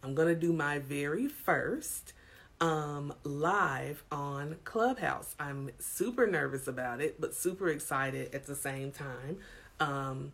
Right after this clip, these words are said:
so yeah, you can join me on Clubhouse. I'll be doing individual readings. Um, the interesting thing about Clubhouse is you can't see, but I am going to still speak and be as vivid as I can,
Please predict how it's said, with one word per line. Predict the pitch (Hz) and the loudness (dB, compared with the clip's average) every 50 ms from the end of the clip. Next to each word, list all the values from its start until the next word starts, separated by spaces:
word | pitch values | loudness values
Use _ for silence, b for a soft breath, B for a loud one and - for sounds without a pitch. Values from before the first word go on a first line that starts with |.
| B B B B B B B B B B B B B B B - - | B B B B B B B B B B B B B B B -12 -10
so | - - - 180 160 160 156 151 147 147 147 143 | -2 4 6 8 8 8 6 6 4 2 0 0
yeah, | 160 170 185 180 175 | 2 4 4 6 6
you | 165 165 165 | 4 4 2
can | 165 170 160 | 2 2 2
join | 156 170 185 208 233 | 4 4 4 4 4
me | 240 240 | 4 4
on | 226 220 | 4 2
Clubhouse. | - - 185 160 151 151 147 143 143 143 143 - - | 0 0 0 0 0 0 -2 -4 -4 -4 -6 -6 -4
I'll | 147 147 151 | -4 -2 -2
be | 151 156 156 | 0 0 2
doing | 156 160 156 151 147 131 - | 2 2 2 2 0 0 2
individual | 165 185 226 247 240 214 214 208 208 202 208 214 226 226 | 2 4 4 4 4 2 0 0 2 2 4 4 4 4
readings. | 208 180 170 165 156 143 147 147 160 196 240 254 - - - - - - - - | 4 4 2 2 2 0 0 0 2 2 2 0 -2 -6 -12 -16 -20 -6 -2 0
Um, | 160 156 151 151 147 147 143 143 165 - - - - - - - - 156 | 2 2 2 0 0 -2 -4 -6 -8 -12 -16 -20 -20 -20 -16 -14 -14 -6
the | - 156 147 147 143 135 135 - - - | -2 -2 0 0 0 -2 -4 -4 4 6
interesting | 190 226 240 254 240 - 247 226 226 | 8 8 8 6 2 2 0 4 6
thing | 233 220 214 208 | 6 6 6 6
about | 190 185 180 180 180 | 6 6 6 6 6
Clubhouse | - 208 190 185 180 180 175 165 165 165 - | 4 4 4 4 6 4 4 4 2 2 0
is | 165 160 151 151 151 147 147 - - - | 0 0 2 2 2 0 0 -4 -8 -10
you | 139 135 135 143 | -8 -6 -6 -6
can't | 139 - - 208 196 185 - - | 0 4 4 6 6 4 4 0
see, | - - - 196 170 143 151 156 156 B B B B B B - - | -2 -2 0 0 -2 -2 -2 -4 -6 B B B B B B -4 0
but | 151 147 143 131 - - | 2 2 2 2 2 2
I | 156 151 156 156 156 | 4 4 4 4 2
am | - 151 151 143 | 2 0 -2 0
going | 147 156 156 156 156 151 151 151 | 2 2 4 6 6 4 2 0
to | 147 - - 170 160 156 147 151 151 143 165 170 | -4 -6 -6 -4 -4 -4 -4 -6 -6 -8 -8 -8
still | - - - - 180 180 175 170 170 | -8 -4 2 4 6 6 6 6 4
speak | 170 - - - - - 175 190 220 208 - - - - | 2 -2 -4 -6 -6 -6 -6 -6 -8 -12 -16 -12 -6 -4
and | 156 147 143 139 | -4 -2 -2 -4
be | 151 156 156 - - | -4 -4 -4 -4 -4
as | 147 139 143 | -6 -6 -6
vivid | 139 139 151 151 156 175 175 170 - | -4 -2 0 2 4 4 2 2 0
as | - 143 139 | -4 -6 -4
I | 139 131 131 | -4 -6 -6
can, | 131 - - 160 147 151 165 180 190 208 220 | -6 -6 -6 -4 -2 0 0 0 -2 -4 -6